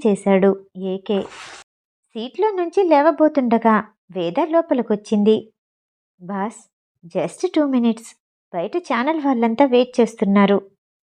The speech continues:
ఒక్క రెండు నిమిషాలు ఏవైనా రెండు మాటలు మాట్లాడితే బావుంటుందేమో?" వేద తడబడుతూనే భయంగా అడిగింది. వేద వైపు చూస్తూ కనుబొమ్మలెత్తి, "just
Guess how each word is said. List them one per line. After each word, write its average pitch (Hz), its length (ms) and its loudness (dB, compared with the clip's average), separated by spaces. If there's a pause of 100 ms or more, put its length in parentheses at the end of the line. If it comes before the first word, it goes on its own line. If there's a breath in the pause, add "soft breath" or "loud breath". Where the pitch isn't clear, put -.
(260)
ఒక్క - 260 -14
రెండు 349 280 -4
నిమిషాలు 247 760 0 (300)
ఏవైనా 214 440 -4
రెండు 269 260 0
మాటలు 226 440 -2
మాట్లాడితే 269 840 2 (280)
బావుంటుందేమో?" 233 840 -4 (600)
వేద 175 220 -6 (100)
తడబడుతూనే 330 880 0 (200)
భయంగా 208 440 -4
అడిగింది. 220 640 0 (880)
వేద 180 240 -6
వైపు 392 320 -2
చూస్తూ 277 500 0 (200)
కనుబొమ్మలెత్తి, 294 1040 -2 (560)
"just 165 640 -10